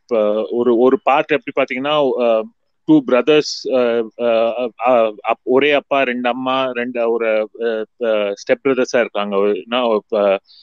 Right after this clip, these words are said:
அப்படி இருக்கும்போது அவங்களுக்கு நடுவுல வர சண்டை வந்து ஒரு, அது வந்து மகாபாரதத்துல ஒரு, ஒரு இதுவா தான் வருது.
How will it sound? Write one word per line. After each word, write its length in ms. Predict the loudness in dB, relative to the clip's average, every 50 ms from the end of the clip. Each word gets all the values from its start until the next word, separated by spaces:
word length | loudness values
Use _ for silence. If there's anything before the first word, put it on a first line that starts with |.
| -20 _ _ _ _ _
அப்படி 240 | -8 -6 -4 -4 -4
இருக்கும்போது 340 | -4 -2 -2 0 2 2
அவங்களுக்கு 420 | 2 0 0 0 -2 -2 -2 -2 -2
நடுவுல 300 | 0 2 2 4 4 4
வர 160 | 4 2 2
சண்டை 440 | 0 0 -4 -6 -4 -2 0 2 2
வந்து 460 | 2 2 2 2 0 0 2 0 -2 -2
ஒரு, 300 | 2 4 4 4 4 2 2 0
அது 180 | 0 4 4
வந்து 220 | 4 4 4 2 2
மகாபாரதத்துல 600 | 2 0 0 0 2 2 0 0 0 0 2 4
ஒரு, 260 | 4 4 4 4 4
ஒரு 200 | 4 2 0 0
இதுவா 220 | 0 0 0 2
தான் 200 | 2 2 0 0
வருது. 280 | 0 -2 -2 -2 -4